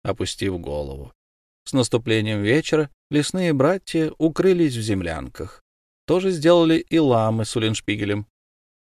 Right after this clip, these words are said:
Вооружённая стража осталась стеречь лагерь. Уллиншпигель слышал, как хрустит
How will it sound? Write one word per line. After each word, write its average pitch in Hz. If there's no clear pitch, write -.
Вооружённая 165
стража 147
осталась 135
стеречь 120
лагерь. 110
Уллиншпигель 104
слышал, 113
как 110
хрустит 113